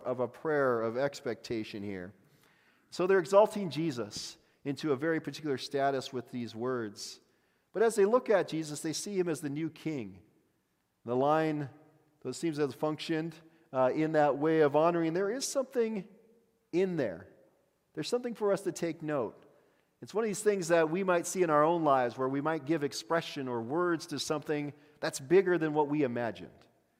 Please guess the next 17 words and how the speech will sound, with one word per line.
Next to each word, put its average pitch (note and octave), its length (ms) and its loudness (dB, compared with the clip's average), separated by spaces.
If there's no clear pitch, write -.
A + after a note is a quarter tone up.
where B2 120 -2
we D3 120 0
might D3 200 2
actually C3+ 340 -2
say E3+ 300 0
something C3 500 -2
that A#2+ 120 -6
has A#2+ 180 -6
deeper C#3+ 380 -4
meanings C3+ 440 -4
than A#2+ 120 -6
what A#2 140 -4
we B2 160 -4
intended A#2+ 500 -4
it - 40 -20
to G2+ 80 -12
say. A2+ 480 -2